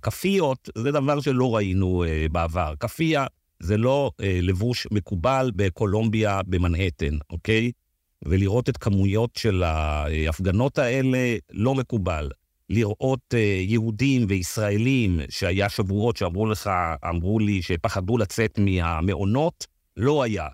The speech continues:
אז זה לא דומה לשום דבר שהיה קודם. זה שתמיד יש אנטישמיות, זה לא חדש, יש אנטישמיות. השאלה היא מה קרה כאן. קרה כאן משהו,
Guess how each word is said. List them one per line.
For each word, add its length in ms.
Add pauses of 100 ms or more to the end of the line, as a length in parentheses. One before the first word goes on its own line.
(320)
אז 100
זה 80
לא 100
דומה 240
לשום 300
דבר 260
שהיה 320
קודם. 400
זה 140
שתמיד 420
יש 240
אנטישמיות, 800
זה 120
לא 140
חדש, 480
יש 200
אנטישמיות. 640 (300)
השאלה 320
היא 120
מה 100
קרה 320
כאן. 380
קרה 220
כאן 200
משהו, 420